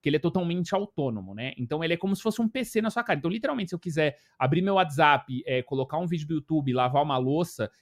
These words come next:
e pegar um teclado virtual, que você não precisa nem de controle pra ele. Você tem um, você digita no teclado aéreo. Então, assim, ele é um negócio que minha cabeça é só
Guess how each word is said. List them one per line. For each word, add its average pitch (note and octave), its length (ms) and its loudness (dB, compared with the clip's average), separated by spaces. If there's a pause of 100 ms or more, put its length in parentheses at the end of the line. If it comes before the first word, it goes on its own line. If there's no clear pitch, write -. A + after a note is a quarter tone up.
(120)
e C3+ 100 -2
pegar C3+ 220 0
um D#3 80 -2
teclado C#3+ 380 0
virtual, C3 340 0
que - 60 -20
você D#3 80 -6
não D3 60 -4
precisa D#3+ 120 -8
nem D#3 80 -4
de E3 100 -4
controle E3+ 540 -2
pra G#2 160 -6
ele. E2+ 180 -14
Você - 160 -18
tem G#2+ 200 -8
um, B2 120 -8
você - 160 -10
digita A#2+ 380 -8
no C#3 80 -10
teclado C3 400 -4
aéreo. C3 480 2 (240)
Então, D#3+ 120 -2
assim, C#3 220 -2
ele C#3 120 0
é - 20 0
um F#3+ 140 -2
negócio C3 500 2
que B2+ 140 -8
minha B2+ 120 -4
cabeça C3+ 280 -6
é - 20 -8
só - 160 -10